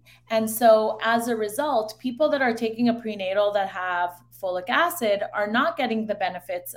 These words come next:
of folic acid, which we know are crucial for neural tube defects. It also, uh, prevent neural tube defects. It also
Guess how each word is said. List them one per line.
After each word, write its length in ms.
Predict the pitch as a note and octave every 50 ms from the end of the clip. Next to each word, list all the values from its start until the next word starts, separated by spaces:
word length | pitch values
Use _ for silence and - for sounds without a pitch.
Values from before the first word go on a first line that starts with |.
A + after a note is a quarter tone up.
| - -
of 180 | F3+ F3 - - - _ - -
folic 280 | E3 E3+ E3 D#3+ -
acid, 480 | - F#2 - - - F#3+ G#3+ B3+ D4 - - _ - - - - - _ -
which 300 | A3+ A#3 A#3 - - A3+
we 100 | A3 A3
know 520 | G#3+ G#3 G#3+ G#3 G#3+ A3 A#3 A#3 A3+ -
are 220 | - G3 G3 F#3+ -
crucial 600 | - - A3+ A3 A3 G#3+ - A3+ G3+ G3 G3 F#3+ - -
for 440 | G3+ F#3 F#3 F3 F3 E3+ E3+ F3 -
neural 440 | - A3 A#3+ C4 C4+ C4+ C4+ C4 B3+
tube 280 | - C4+ C4 A#3 A3+ -
defects. 680 | A#3+ A#3+ A#3 A#3+ - A#3+ A3+ A3 G#3+ G#3+ G#3+ - -
It 180 | - - G3+ - -
also, 440 | - G3 G3 G3 G3 G3 - - G#3
uh, 260 | F#3+ - A3 A3 G#3+ G#3+ - - _
prevent 500 | - G#3 G3 G3 F#3+ G#3+ B3 A#3+ - -
neural 360 | A3+ A#3 A#3 A#3 A#3 A#3 A#3
tube 240 | - B3+ A#3 A#3 -
defects. 580 | A#3 A3+ A#3 A#3 - A3+ A3 A3 A3 - - - -
It 120 | - -
also 640 | - F#3+ F#3 F#3+ F#3 - G#3+ G3+ F#3+ F#3+ F#3 -